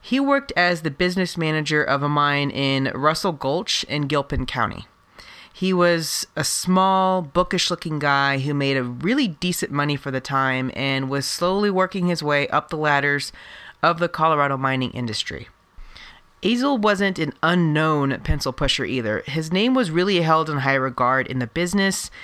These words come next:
and his name had even appeared in newspapers on occasion when covering a business deal or other mining news that was going on. He would also, would frequently travel down to Denver on business, leaving his wife Jenny and young son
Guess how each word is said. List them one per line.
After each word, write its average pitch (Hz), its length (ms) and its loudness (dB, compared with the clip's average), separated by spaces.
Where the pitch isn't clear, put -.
and 175 140 2
his 190 140 4
name 254 180 4
had 269 120 2
even 190 280 2
appeared 165 460 2
in 139 260 0
newspapers 160 540 0
on 127 120 2
occasion 135 640 -2
when 143 160 -2
covering 160 480 2
a 147 40 -2
business 160 440 -2
deal 147 240 0
or 139 240 2
other 139 220 -2
mining 131 420 0
news 127 240 -2
that 117 140 -4
was 117 120 -8
going 113 320 -4
on. 107 220 -8
He - 100 -2
would 190 140 6
also, 202 680 2
would 151 200 -2
frequently 185 460 0
travel 156 340 2
down 143 200 0
to 139 100 -2
Denver 143 400 2
on 127 160 2
business, 160 640 0
leaving 226 360 4
his 180 160 4
wife 170 340 2
Jenny 147 400 2
and 143 100 -2
young 147 320 2
son 139 460 0